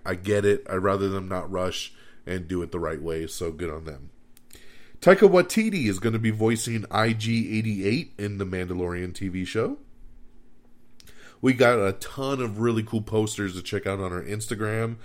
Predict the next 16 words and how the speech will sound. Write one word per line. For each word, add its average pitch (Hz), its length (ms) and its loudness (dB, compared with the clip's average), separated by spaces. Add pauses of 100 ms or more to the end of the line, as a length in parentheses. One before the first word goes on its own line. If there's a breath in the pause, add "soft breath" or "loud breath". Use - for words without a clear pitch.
(240 loud breath)
so 90 180 -4
go 104 320 4
to 131 140 10
our 113 100 4
Instagram, 87 720 -4
check - 260 -4
it 107 80 0
out. 92 220 2
They're 101 120 4
on 156 140 2
our 156 80 0
Facebook 107 480 -4
page 90 240 -4
as 82 80 -8
well, 90 240 -6
too, 95 400 -2